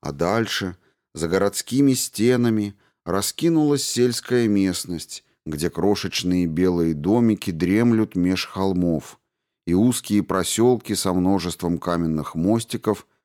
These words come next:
причудливо вьются меж ручьёв и рек. И вот по этому зелёному краю шёл под вечер Картер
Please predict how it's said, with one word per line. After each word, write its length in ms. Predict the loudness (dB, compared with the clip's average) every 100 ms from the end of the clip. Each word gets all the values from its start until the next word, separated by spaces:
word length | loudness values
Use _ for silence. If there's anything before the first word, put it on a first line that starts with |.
| _ -4
причудливо 680 | -4 -2 -2 0 2 2
вьются 600 | 2 0 0 -2 -4 -6
меж 300 | -4 -4 -4
ручьёв 800 | -6 -8 -6 -8 -6 -8 -10 -20 _ _ -12
и 120 | -6 -6
рек. 440 | -8 -14 -18 -20 _ _ _ _ _ _ _ -4
И 100 | 0
вот 380 | 0 0 -2 -4
по 200 | 0 2
этому 420 | 0 0 0 0
зелёному 640 | 2 2 2 4 2 2 -2
краю 520 | -2 0 2 0 -2
шёл 400 | -4 0 0 0
под 240 | -2 -2
вечер 500 | 0 0 0 -2 -4
Картер 720 | -4 -2 -2 -2 -6 -12 -12